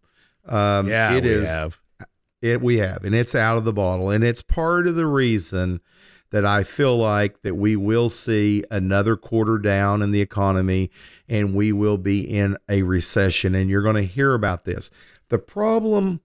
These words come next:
Speaker 1: with the media is the media has to sell to advertisers. And
Speaker 2: Yep.
Speaker 1: the more listeners they get, the more they can sell. And they will sensationalize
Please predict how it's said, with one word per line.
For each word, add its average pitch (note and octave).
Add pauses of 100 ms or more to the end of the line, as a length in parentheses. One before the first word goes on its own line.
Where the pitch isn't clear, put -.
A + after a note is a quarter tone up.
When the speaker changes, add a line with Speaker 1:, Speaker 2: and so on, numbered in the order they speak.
Speaker 1:
with C3
the B2
media G#2 (920)
is B2+
the A#2
media C3 (320)
has B2
to E3
sell A2 (680)
to -
advertisers. G#2+ (720)
And A2
Speaker 2:
Yep. A2
Speaker 1:
the G#2+
more A#2
listeners A2
they G2
get, E3+ (140)
the G#2
more G#2+
they G2
can F#2+
sell. F#2+
And G#2
they B2+
will C#3+
sensationalize A#2